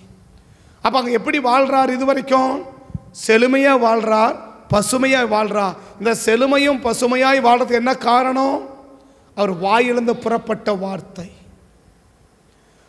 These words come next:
அவர் வாயிலிருந்து புறப்பட்ட ஒரு வார்த்தை என்ன பண்ணுச்சு? அவரை மட்டுமல்ல,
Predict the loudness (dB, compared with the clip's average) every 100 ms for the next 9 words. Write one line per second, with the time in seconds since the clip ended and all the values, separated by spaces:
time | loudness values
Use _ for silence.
0 | _ 2 4 4 2 2 2 2 2 0
1 | 0 2 0 2 -2 0 2 4 2 2
2 | 2 2 0 0 0 -2 0 0 0 -4
3 | -16 -6 0 2 4 2 0 0 0 0
4 | 2 2 2 0